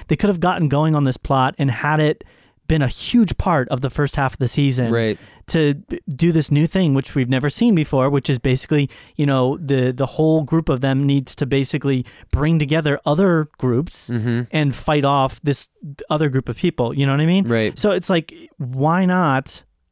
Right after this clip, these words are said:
Speaker 1: have that be the main point of, like, the first half of the season.
Speaker 2: Yeah.
Speaker 1: They didn't have to do this thing where they just force all these characters to go through these, like, needlessly long
Speaker 2: <laughs>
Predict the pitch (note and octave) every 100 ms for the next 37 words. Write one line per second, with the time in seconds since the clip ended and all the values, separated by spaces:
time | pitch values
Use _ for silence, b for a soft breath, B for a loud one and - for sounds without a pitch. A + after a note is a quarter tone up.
0 | _ - - D3 D3 D3 D#3+ C#3 C#3+ C#3
1 | C3 C3 _ C3+ B2+ C3 C#3+ C#3 - D3+
2 | C3+ B2 B2 B2 - A#2+ C3 A#2+ A#2 C3+
3 | A2+ A2+ A#2 G#2 - - D3+ E3+ E3 D#3+
4 | D3+ C#3 C#3 - C3+ C3 B2+ B2+ B2 -
5 | - C#3 C3+ - C#3 C3 - C#3 B2 C3
6 | C3+ C3 B2 C3 B2+ C3 B2 C3+ C#3 D3+
7 | C#3+ C3+ C#3 B2+ C3 B2+ C#3+ C#3+ D#3 C#3
8 | G3